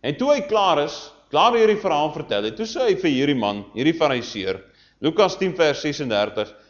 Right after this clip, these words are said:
"Wie dan van hierdie drie dink jy was die naaste aan hom of van hom wat onder die rowers geval het?"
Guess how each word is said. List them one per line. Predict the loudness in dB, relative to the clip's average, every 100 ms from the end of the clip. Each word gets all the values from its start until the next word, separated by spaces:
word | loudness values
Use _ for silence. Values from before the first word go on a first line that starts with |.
| _ _
"Wie | 0 4
dan | 4 4
van | 2
hierdie | 2 2 2
drie | 4
dink | 4 4 4
jy | 4 4 0
was | -6
die | -4
naaste | 0 0 0 -2 -2
aan | -2 -2
hom | -2 -4 -6 -10 _ _ -12
of | -4
van | 0 0
hom | 0 -4 -10 -18 -2
wat | -2
onder | -2 -4 -2
die | -2
rowers | 0 0 2 0 -4 -16 _ -20
geval | -8 -4 -4 -6
het?" | -16